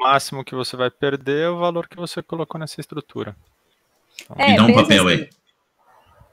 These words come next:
Speaker 2: E W Z.
Speaker 3: Ah,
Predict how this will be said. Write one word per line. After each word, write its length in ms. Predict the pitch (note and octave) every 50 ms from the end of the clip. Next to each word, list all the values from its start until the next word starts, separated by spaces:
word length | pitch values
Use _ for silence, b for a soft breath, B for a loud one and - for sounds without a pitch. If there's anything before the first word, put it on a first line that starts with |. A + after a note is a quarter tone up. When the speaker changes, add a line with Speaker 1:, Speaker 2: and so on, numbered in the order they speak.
| _ _ _ _ _ _ -
Speaker 2:
E 120 | F#3 F3+
W 380 | F3 F#3 F#3 F#3+ A#3 B3 C#4+ E4
Z. 80 | F4+ G4+ G#4 G#4 G4 - _ _ _ _ _ _ _ _ _ _ _ _ _ - - _ _ - _ _ _ _ _ _ _ _ _ _ _ _ _ _ _ _ _ _ _ _ _ _ _ _ _ _ _ _ _ _ _ _ _ _ _ _ _ _ _ _ _ C2
Speaker 3:
Ah, 680 | C2 C2 C2+ C2+ C2+ C2+ C2+ C2 B1+ C2 B1+ A#1+ A#1+ A#1